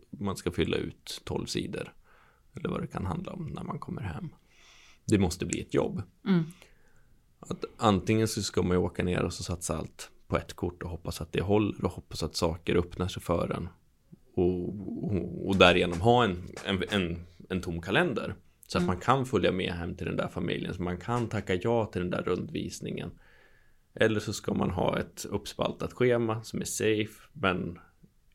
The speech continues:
Speaker 1: inte heller kommer erbjuda
Speaker 2: Mm.
Speaker 1: överraskningarna. Och det där är, det där är en svår balansgång. Vilken väg man ska gå.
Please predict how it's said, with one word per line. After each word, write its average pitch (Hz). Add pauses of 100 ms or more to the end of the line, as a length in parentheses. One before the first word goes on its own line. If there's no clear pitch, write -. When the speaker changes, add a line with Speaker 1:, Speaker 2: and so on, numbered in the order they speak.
Speaker 1:
inte 92
heller 87
kommer 82
erbjuda 85 (460)
Speaker 2:
Mm. 190
Speaker 1:
överraskningarna. - (680)
Och 104
det 117
där 139
är, 107
det 107
där -
är -
en 120
svår 135
balansgång. - (720)
Vilken 92
väg 92
man -
ska -
gå. -